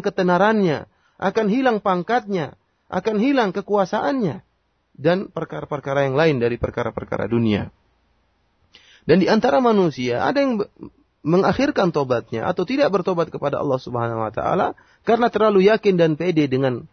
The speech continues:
luasnya rahmat Allah Subhanahu wa taala. Dia mengatakan, "Allah akan maafkan saya meskipun saya tidak bertobat," ya.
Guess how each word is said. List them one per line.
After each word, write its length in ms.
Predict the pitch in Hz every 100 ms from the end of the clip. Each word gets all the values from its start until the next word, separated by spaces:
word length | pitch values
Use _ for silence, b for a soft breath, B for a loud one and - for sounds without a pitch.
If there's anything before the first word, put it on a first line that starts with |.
| _ -
luasnya 400 | 143 156 143 135
rahmat 320 | 123 120 -
Allah 200 | 117 110
Subhanahu 520 | 113 101 101 101 101
wa 80 | 98
taala. 560 | 101 - 107 110 - - _ _ _ _ -
Dia 80 |
mengatakan, 560 | 160 147 143 127 127 135
"Allah 240 | - 123 123
akan 200 | 101 104
maafkan 340 | - - 107 98
saya 160 | 110 117
meskipun 360 | 117 165 131
saya 120 | 120 113
tidak 200 | 101 101
bertobat," 520 | 92 127 135 120 - _ _ _ -
ya. 200 | -